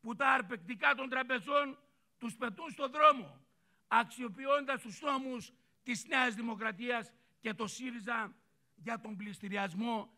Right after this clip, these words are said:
της πρώτης κατοικίας. Κανένα σπίτι στα χέρια τραπεζίτη, αλληλεγγύη όλων των εργαζομένων. Βγάλτε τα συμπεράσματά σας και κάντε επιλογή.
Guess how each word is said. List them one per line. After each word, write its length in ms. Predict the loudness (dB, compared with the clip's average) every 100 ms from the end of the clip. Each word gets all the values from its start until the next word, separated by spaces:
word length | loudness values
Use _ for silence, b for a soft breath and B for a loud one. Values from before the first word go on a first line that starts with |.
| _
της 160 | -10 -6
πρώτης 340 | -4 -4 -6
κατοικίας. 720 | -14 -14 -12 -14 -14 -16 -20 _ _ _ _ _ _ _ _ _ _ _ _ _ _ _
Κανένα 680 | 4 6 6 4 4 8 8
σπίτι 880 | 6 2 2 2 2 0 2 0 -6 _ _ _
στα 240 | -6 -2 -2
χέρια 440 | 2 0 2 0
τραπεζίτη, 880 | 2 0 0 -2 -4 -4 -8 -12 -14 _ _ _
αλληλεγγύη 920 | 2 2 4 0 -2 -2 -6 -4 -6 -10 _ _ _ 6
όλων 540 | 10 10 10 0 -4
των 180 | -8 -2
εργαζομένων. 800 | -2 -2 -4 -4 -8 -12 -18 -20 _ _ _ _ _ _ _ _ _ _ _ _ _
Βγάλτε 560 | -18 -4 0 0 -2 -4
τα 140 | -4
συμπεράσματά 840 | -6 -4 0 0 0 -4 -4 -4 -4
σας 420 | -4 -4 -6 -16 _ _ _ _ _ _
και 140 | -6
κάντε 300 | -2 -2 0
επιλογή. 580 | -4 -4 -6 -6 -10